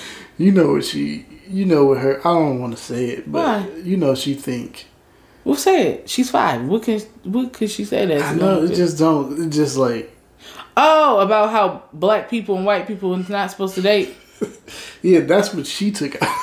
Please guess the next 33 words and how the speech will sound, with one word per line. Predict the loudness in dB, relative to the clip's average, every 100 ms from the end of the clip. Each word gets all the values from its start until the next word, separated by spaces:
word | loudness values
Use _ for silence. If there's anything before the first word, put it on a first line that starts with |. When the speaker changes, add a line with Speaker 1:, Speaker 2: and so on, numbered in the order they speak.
| -8 -8 -8
Speaker 1:
<laughs> | -8 -10
Speaker 2:
She | -4 0
was | 2 2
like, | 0 0 -4 -14 -20 -20 -20 _ _ -20 -12
yeah, | -2 2 4 4
she | 0 2 2
didn't | 2
even | 2 2
notice | 2 4 4 0
that | -2
it | -2
was | -2 -4
two | -2 0
men. | 0 0 0 -6 -12 -20 -20 -6
She | 2 4
said, | 4 4 2 -4 -4
"Black | 2 4 4 2
people | 2 2 0
and | 2
white | 2 2 0
people | -4 -2 -2
can't | 0 0 0 -2
date | 0 2 0 -4 -16 -20 -6
or | -2
can't, | -2 0 0 -2 -8
can't | 0 0 2
be | 2 2
together | 4 4 4 2
or |
something." | 0 -2 -4
I'm | -4
like, | -6 -10
"Girl, | -10 -6 0 2 4 4 4 2 -2 -6